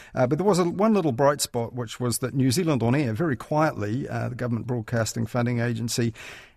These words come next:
announced that it's going to boost, uh, the funding for the Local Democracy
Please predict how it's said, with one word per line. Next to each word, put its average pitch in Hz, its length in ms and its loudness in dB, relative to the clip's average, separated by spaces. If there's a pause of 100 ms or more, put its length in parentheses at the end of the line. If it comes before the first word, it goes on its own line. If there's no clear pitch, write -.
(120)
announced 139 420 2
that 127 120 2
it's 110 140 -6
going 127 140 2
to 120 40 2
boost, 143 520 2
uh, 123 180 2
the 117 80 -2
funding 127 340 0
for 123 160 -2
the 110 80 2
Local 123 540 2
Democracy 117 720 0